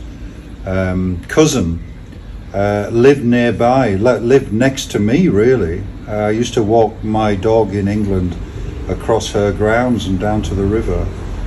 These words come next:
and much to the chagrin of her security guys, because they were always trying, when people like Prince Charles visited, they had the things in the rear and they were going, "There's a strange guy, you know, walking in the grounds with a dog, and should we stop him?" And then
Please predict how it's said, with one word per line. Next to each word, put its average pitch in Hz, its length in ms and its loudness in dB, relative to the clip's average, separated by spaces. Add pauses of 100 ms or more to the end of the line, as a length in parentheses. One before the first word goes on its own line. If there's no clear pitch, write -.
(280)
and 98 540 0
much 127 260 0
to 123 120 0
the 104 120 0
chagrin 107 560 2
of 98 160 0
her 98 140 -2
security 110 580 0
guys, 87 400 0
because 92 380 -4
they 107 60 0
were 101 180 2
always 98 300 0
trying, 101 360 -2
when 98 220 0
people - 320 -2
like 101 180 0 (440)
Prince 110 240 0
Charles 110 340 2
visited, 98 500 0
they 98 120 2
had 98 200 2
the 95 100 -2
things 101 300 -2
in 95 140 0
the 92 80 0
rear 98 320 2
and 95 100 -2
they 95 60 0
were 95 60 -2
going, 98 280 0 (400)
"There's 95 160 -2
a 98 80 -2
strange 107 420 2
guy, 98 320 4
you 95 140 0
know, 95 140 2
walking 95 440 2
in 92 200 2
the 90 120 0
grounds 98 500 2
with 92 140 -2
a 90 60 -2
dog, 98 400 2
and 87 160 -2
should 98 200 -2
we 98 80 -2
stop 101 340 -2
him?" 92 180 -2
And 92 120 0
then 101 240 0